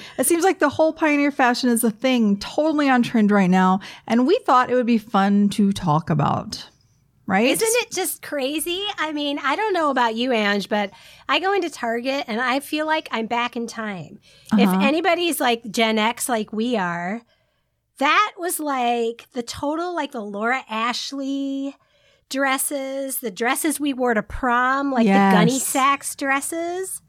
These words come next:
Speaker 1: Uh-huh. Totally. All the ruffles, ruffles galore, big sleeves.
Speaker 2: Um, and, like, even the prints, like, the tiny little florals,
Speaker 1: Uh-huh.
Speaker 2: calicos, and all that stuff.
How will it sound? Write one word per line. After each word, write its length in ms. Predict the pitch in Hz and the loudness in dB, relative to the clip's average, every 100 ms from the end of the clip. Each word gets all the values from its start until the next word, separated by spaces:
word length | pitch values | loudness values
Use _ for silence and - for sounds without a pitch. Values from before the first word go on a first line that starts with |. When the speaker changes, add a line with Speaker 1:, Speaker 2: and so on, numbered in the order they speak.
| - | 0
Speaker 1:
Uh-huh. 680 | 202 196 185 196 190 208 220 | 2 2 2 2 2 2 2
Totally. 440 | - 320 381 247 | 2 2 4 4
All 120 | 214 | 4
the 140 | 226 202 | 4 2
ruffles, 560 | 214 254 - 254 254 | 2 2 2 2 4
ruffles 380 | 240 247 277 240 | 2 2 2 2
galore, 720 | 208 190 196 208 220 226 247 - | 2 2 4 4 4 4 0 0
big 180 | 233 220 | -2 -2
sleeves. 460 | - 240 240 240 - - | 0 2 2 0 -2 -6
Speaker 2:
Um, 40 | - _ _ _ _ | -12 _ _ _ _
and, 140 | 311 339 | 0 0
like, 180 | 330 - | -2 -4
even 240 | 330 370 | -4 -2
the 80 | 359 | -2
prints, 600 | - 285 349 262 - - | -6 -6 -4 -6 -8 -10
like, 180 | 226 220 | -8 -8
the 120 | 254 | -10
tiny 420 | - 233 233 254 | -10 -6 -6 -6
little 240 | 277 285 262 | -8 -10 -10
florals, 840 | - 220 214 226 240 254 262 262 - | -12 -10 -6 -4 -4 -4 -6 -8 2
Speaker 1:
Uh-huh. 140 | 202 | 4
Speaker 2:
calicos, 880 | 196 190 190 226 262 262 262 262 262 | 6 6 4 2 0 -4 -2 -4 -2
and 160 | 254 | 0
all 160 | 233 233 | 2 2
that 260 | 247 254 - | 0 -2 -6
stuff. 540 | - 262 254 302 349 | -6 -4 -2 -2 -4